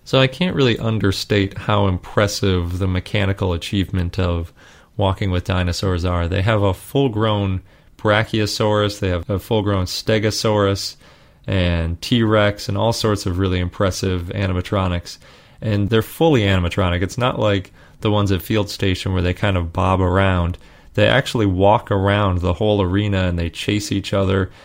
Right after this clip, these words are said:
and it looks just like they're alive. It's really, really impressive. I loved it. And so did all the small children <laughs> around me. With kids, it does seem like the Field Station would have been a pretty good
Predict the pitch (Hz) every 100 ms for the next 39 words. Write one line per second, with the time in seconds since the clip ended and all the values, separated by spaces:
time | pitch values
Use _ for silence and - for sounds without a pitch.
0 | - - - 92 90 87 85 82 - -
1 | 117 107 104 113 135 107 98 113 110 -
2 | 101 95 - 92 90 90 90 90 85 87
3 | 95 - 98 110 104 92 92 92 87 87
4 | 101 95 101 92 101 95 90 110 107 95
5 | 90 - - - - _ - 104 104 92
6 | 90 90 - - 95 90 - 98 104 92
7 | - - - 67 - 139 - - - -
8 | - - - - - - - - - -
9 | 220 233 220 180 - - - - 143 -
10 | - - 208 185 135 - 123 - 131 135
11 | - 127 113 104 98 - 98 - - 117
12 | 101 - 104 95 92 101 92 90 101 107
13 | 92 - 95 87 - 95 85 95 90 82
14 | 90